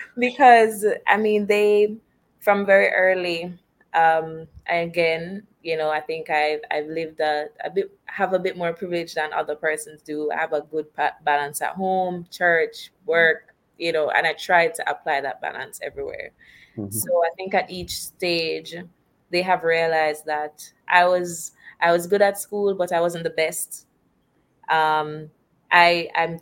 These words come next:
Speaker 1: I tend to be good at a lot of things, but there are very few things that I'm really good at, and it was never the conventional thing. They want, at one point, they wanted me to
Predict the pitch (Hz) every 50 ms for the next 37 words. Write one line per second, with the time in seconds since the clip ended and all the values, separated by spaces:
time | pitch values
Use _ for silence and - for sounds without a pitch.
0 | - - 165 - 190 185 175 180 180 175 170 180 175 175 175 175 175 156 160 165
1 | - 160 160 - 160 156 156 156 156 151 - - 156 151 147 - - - - -
2 | 151 160 160 151 170 165 165 160 - - 175 170 - 175 170 165 160 151 151 156
3 | 147 147 147 147 156 160 160 156 156 151 156 160 151 151 147 151 - 139 156 -
4 | 156 151 151 156 156 156 156 160 165 165 165 170 165 165 156 151 151 147 147 151
5 | - _ _ - - - - - 160 151 - - 160 156 160 160 156 160 160 160
6 | 156 - - 160 156 147 143 143 151 - 156 151 147 147 151 151 151 151 151 151
7 | 156 156 - - 147 147 143 170 170 175 170 - 165 160 160 160 160 160 - -
8 | - 151 151 151 151 151 151 151 147 156 147 151 - -